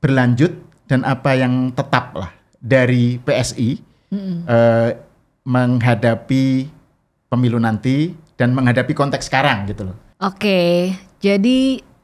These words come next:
Speaker 2: anti korupsi dan anti intoleransi adalah D N A perjuangan P S I sejak awal, Mas. Jadi tidak akan berubah tuh.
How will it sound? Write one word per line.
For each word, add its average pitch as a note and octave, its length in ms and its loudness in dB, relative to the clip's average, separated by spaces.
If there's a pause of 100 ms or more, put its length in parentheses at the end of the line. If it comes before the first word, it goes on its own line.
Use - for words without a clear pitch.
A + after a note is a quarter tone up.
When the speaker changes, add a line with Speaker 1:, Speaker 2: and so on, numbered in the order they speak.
(280)
Speaker 2:
anti A3+ 240 0
korupsi B3 480 0
dan B3+ 160 4
anti G3 300 2
intoleransi F#3 560 2
adalah F3+ 260 2
D E3+ 160 2
N E3 80 -4
A E3 80 -2
perjuangan E3 480 -2
P D#3+ 80 -10
S E3 220 -4
I G3 40 -6 (120)
sejak E3+ 240 -4
awal, D#3 500 -6 (480)
Mas. D3 400 -6
Jadi F3 300 -2
tidak G3 260 4
akan F3 220 0
berubah G3+ 320 4
tuh. E3+ 340 2